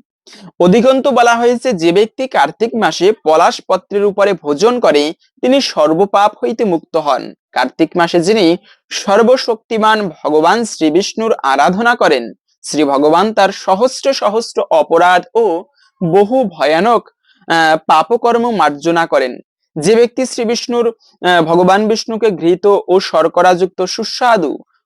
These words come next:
পরমান্ন নিবেদন করেন, সেই প্রসাদ গ্রহণ করেন, দৈনিক তার মহাযজ্ঞ অনুষ্ঠানের ফল প্রাপ্ত হয়। শ্রীকৃষ্ণ সত্যভামাকে ব্যাখ্যা করে বলেছেন, যারা কার্তিক মাসে প্রাতঃ স্নান, রাত্রি জাগরণ, দীপদান ও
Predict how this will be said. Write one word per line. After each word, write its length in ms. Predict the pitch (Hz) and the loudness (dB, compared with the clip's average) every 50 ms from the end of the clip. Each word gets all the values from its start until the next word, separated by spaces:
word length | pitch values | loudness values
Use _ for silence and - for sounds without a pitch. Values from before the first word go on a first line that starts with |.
| _ _ | _ _
পরমান্ন 500 | 156 151 147 151 160 175 202 226 240 254 | 0 2 2 4 2 2 2 2 0 0
নিবেদন 420 | 247 214 165 147 156 156 175 196 214 226 | 0 0 2 2 2 2 2 0 0 0
করেন, 300 | 240 247 240 196 156 165 180 185 - _ _ _ _ | 0 0 0 0 0 -2 -4 -8 -10 _ _ _ _
সেই 280 | - - - 247 254 254 | -6 0 2 2 2 2
প্রসাদ 400 | - 254 254 - - 254 254 233 220 | 0 -2 -2 -2 -2 -4 -4 -2 -2
গ্রহণ 440 | 180 170 160 160 170 220 240 247 214 | 0 0 0 0 0 -2 -2 -2 0
করেন, 320 | 185 160 135 123 110 104 92 - _ _ _ _ _ - | 0 0 0 0 -2 -6 -8 -12 _ _ _ _ _ -6
দৈনিক 460 | 151 143 160 156 160 180 208 233 233 - - | -2 0 2 4 4 4 2 0 -2 -2 0
তার 260 | 240 214 170 156 156 175 - _ _ _ _ - | 2 2 4 4 2 0 -4 _ _ _ _ -6
মহাযজ্ঞ 680 | 160 160 165 160 156 190 196 190 240 226 208 214 233 | -2 -2 0 0 0 -2 -2 0 -2 -2 0 0 0
অনুষ্ঠানের 540 | 214 208 208 214 - - 220 208 208 208 208 - _ | 0 0 0 -4 -6 -6 -4 -4 -2 -4 -4 -4 _
ফল 180 | - 170 170 170 | 0 0 0 0
প্রাপ্ত 380 | - - 147 139 - _ - | 0 -2 -2 -2 -2 _ -8
হয়। 340 | 147 147 143 - - - - - _ _ _ _ _ _ _ _ _ - 165 196 - | -8 -6 -4 -4 -4 -4 -6 -12 _ _ _ _ _ _ _ _ _ -4 -2 -2 -2
শ্রীকৃষ্ণ 600 | - - 208 220 196 247 262 247 - - 285 285 | 0 0 2 2 2 2 0 0 0 0 0 0
সত্যভামাকে 880 | - - 220 180 - _ - 220 202 190 190 214 214 226 233 226 247 233 | 0 0 -2 -2 -2 _ -2 -2 0 0 0 0 0 0 0 0 0 0
ব্যাখ্যা 440 | 180 147 151 151 - - - - 208 | 2 2 0 0 -2 -4 -4 -4 -2
করে 200 | - 240 233 233 | 0 0 0 2
বলেছেন, 560 | 180 139 147 147 180 220 - - 196 147 147 160 180 - _ _ _ _ - 156 | 2 2 4 4 2 2 2 2 0 0 0 -2 -6 -8 _ _ _ _ -12 -6
যারা 280 | 143 156 180 185 208 233 | 0 2 2 4 2 2
কার্তিক 460 | - 185 156 151 151 _ - 202 202 - | 2 0 0 0 -2 _ -4 -6 -4 -6
মাসে 240 | 208 208 - - 220 | -8 -6 -6 -6 -6
প্রাতঃ 420 | 202 _ - 160 156 151 - 190 | -4 _ 0 0 0 0 0 -2
স্নান, 400 | 196 - - - 180 175 170 143 127 - - - - | -4 -4 -4 -2 0 0 0 0 -2 -6 -12 -8 -4
রাত্রি 420 | 139 143 151 - - - 185 208 | -2 -2 -2 -2 -4 -4 -2 0
জাগরণ, 440 | 196 175 190 175 160 175 180 196 220 226 202 | 2 2 2 2 2 2 2 2 0 -2 0
দীপদান 500 | 151 170 180 170 170 170 196 190 160 151 160 - - | 0 0 0 0 0 0 2 2 2 2 0 -2 0
ও 120 | 196 208 | 0 2